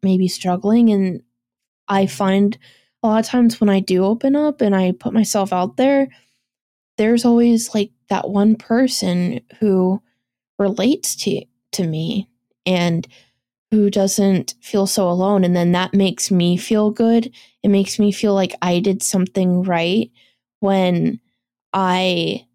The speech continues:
share a part of myself and someone else feels, doesn't feel alone. They don't feel like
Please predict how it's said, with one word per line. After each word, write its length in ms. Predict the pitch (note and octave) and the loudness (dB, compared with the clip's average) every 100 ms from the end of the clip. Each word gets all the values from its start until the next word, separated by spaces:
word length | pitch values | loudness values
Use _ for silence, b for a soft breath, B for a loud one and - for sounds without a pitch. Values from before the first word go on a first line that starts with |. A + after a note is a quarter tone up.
| _ - | _ -6
share 520 | - G#3 G3 G3 F#3+ | -4 -2 0 0 -2
a 80 | - | -4
part 300 | - G#3 F#3+ | -6 -2 -2
of 140 | F#3+ - | -2 -2
myself 1000 | F#3 F#3 - F#3 E3+ G3 C4+ - - - _ _ - | -2 -2 -4 -2 -2 0 -2 -6 -16 -20 _ _ -2
and 360 | A3+ G3 F#3 F#3 | 0 0 0 -2
someone 500 | - G#3 G3 F#3+ - | -2 -2 0 -2 -2
else 500 | F3+ F3+ F#3+ - - _ | -4 -4 -4 -6 -8 _
feels, 600 | - F3+ F3 E3 - - _ | -4 -2 -2 -6 -10 -14 _
doesn't 300 | - G3+ F#3+ | -4 -2 -4
feel 260 | - G3 E3 | -4 -4 -4
alone. 560 | A2+ F3+ D3+ F3 G#3+ A#3 _ _ _ _ _ _ - | -4 -6 -4 -4 -6 -6 _ _ _ _ _ _ -6
They 80 | F#3 | -4
don't 260 | F3+ C3+ | -4 -6
feel 280 | - F#2+ G2 | -6 -4 -4
like 420 | F3 - - - | -4 -6 -8 -20